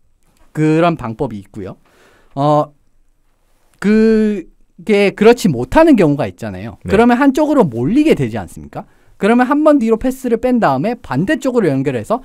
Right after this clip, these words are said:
Speaker 1: 패스로 깨는 방법이 있습니다.
Speaker 2: 네.
Speaker 1: 그러니까 어떻게 보면 반대쪽으로 이용을 하는 건데, 한 번 뒤로 패스를 주거나 아니면은, 어, 그 서포트 오는 선수에게 패스를 준 다음에 그 반대쪽에 뛰고, 뛰어 달리고 있는 선수를 하면은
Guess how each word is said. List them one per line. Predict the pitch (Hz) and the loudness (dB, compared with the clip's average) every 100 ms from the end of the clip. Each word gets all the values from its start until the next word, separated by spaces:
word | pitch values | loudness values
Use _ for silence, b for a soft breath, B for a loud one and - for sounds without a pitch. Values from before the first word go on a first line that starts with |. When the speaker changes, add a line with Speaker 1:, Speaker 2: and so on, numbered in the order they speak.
| b b | b b
Speaker 1:
패스로 | - 370 403 - 311 302 | -4 -2 -4 -4 -2 -2
깨는 | 302 277 247 | -2 -2 0
방법이 | 208 135 117 | -2 -4 -10
있습니다. | 101 - - _ _ | -12 -16 -20 _ _
Speaker 2:
네. | 104 87 | -8 -6
Speaker 1:
그러니까 | 80 131 113 | -4 -6 -6
어떻게 | 113 147 | -8 -8
보면 | 139 135 | -6 -6
반대쪽으로 | 127 113 143 156 143 | -6 -8 -6 -4 -4
이용을 | 110 110 120 | -6 -8 -6
하는 | 131 120 | -8 -8
건데, | 101 135 - b b b | -8 -10 -12 b b b
한 | 214 | -2
번 | 220 226 196 _ | 2 2 -2 _
뒤로 | - 175 | -4 -2
패스를 | 220 254 - 226 190 | 0 -2 0 -2 -2
주거나 | 175 185 185 | -4 -2 -2
아니면은, | 160 170 175 175 180 151 - _ _ | -4 -4 -4 -4 -4 -6 -10 _ _
어, | 139 139 131 - _ _ | -2 -2 -2 -8 _ _
그 | - | -12
서포트 | 190 220 294 220 | -8 -4 -2 -2
오는 | 175 165 | -2 -2
선수에게 | 165 156 135 | -4 -4 -6
패스를 | 175 - 165 | -10 -8 -8
준 | 131 120 | -6 -6
다음에 | 113 78 113 151 | -6 -8 -12 -16
그 | - | -12
반대쪽에 | 117 135 147 143 131 | -6 -4 -4 -4 -6
뛰고, | 220 220 202 | -6 -6 -6
뛰어 | 226 220 185 - | -2 -2 -2 -10
달리고 | 127 156 185 | -6 -4 -2
있는 | 156 | -2
선수를 | 147 165 147 139 135 | -4 -6 -6 -6 -6
하면은 | 151 123 220 | -6 -4 -6